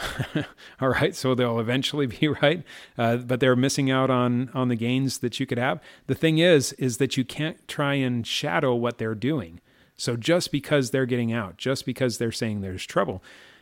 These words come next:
doesn't mean you have to be. Remember, you are a lot more nimble than they are.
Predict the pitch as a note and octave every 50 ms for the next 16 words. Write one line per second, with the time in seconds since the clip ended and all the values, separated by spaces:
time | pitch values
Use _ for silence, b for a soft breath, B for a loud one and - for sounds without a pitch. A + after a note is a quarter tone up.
0 | B B B D3 C#3+ C#3+ D3 D3 C3 B2 A#2+ A#2+ D3+ G3+ E3 - A#2 G#2 - -
1 | - - G2 G2 - b b b b - B2+ C3+ F3+ A3 G3 C3+ A#2 A2+ C3 G3
2 | G#3+ G3 D3+ B2 B2+ D3+ F3 G#3 G3+ - D#3 C#3+ C#3 C#3 C3 C3 C3+ E3+ G3+ G#3
3 | F#3+ C3+ A#2 G2+ A2 G2+ G2 F#2+ F2+ F#2 - - - - - -